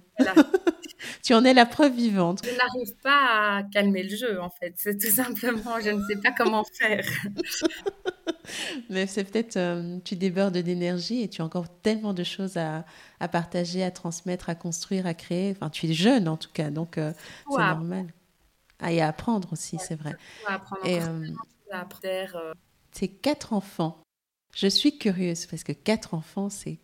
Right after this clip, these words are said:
Speaker 2: quelle tribu ? Comment tu as fait ? Et, euh, dis-nous, ils ont quel âge ? Quand est-ce qu'ils sont arrivés ?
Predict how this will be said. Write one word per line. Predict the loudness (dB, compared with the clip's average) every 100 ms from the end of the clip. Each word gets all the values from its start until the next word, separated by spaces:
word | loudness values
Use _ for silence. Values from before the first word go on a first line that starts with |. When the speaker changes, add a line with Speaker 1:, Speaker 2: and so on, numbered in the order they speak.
| _
Speaker 2:
quelle | 2 2
tribu ? | 2 -2 0 2 2 0 _ _ _ _ _
Comment | 2 4 4 2
tu | 2 2
as |
fait ? | 2 0 0 2 0 -2
Et, | -2 0 0
euh, | 0 -2
dis-nous, | -4 -2 2 2 2
ils | 2 2
ont | -2
quel | -2 -2
âge ? | 0 0 -2
Quand | -2 0
est-ce | -2
qu'ils | -4 -6
sont | -2
arrivés ? | 0 0 0 -2